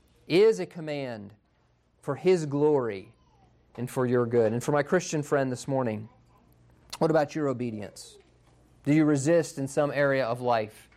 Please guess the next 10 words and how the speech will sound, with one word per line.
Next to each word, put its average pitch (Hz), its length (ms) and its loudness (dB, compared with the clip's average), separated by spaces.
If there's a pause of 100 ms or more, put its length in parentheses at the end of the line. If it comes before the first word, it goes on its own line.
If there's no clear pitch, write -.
(640)
Do 165 80 4
you 175 100 4
hold 180 300 2
back 185 280 0
from 170 200 -10
Him, 147 400 -6 (260)
thinking 190 300 0
that 165 100 0
God 180 320 2
is, 165 300 -8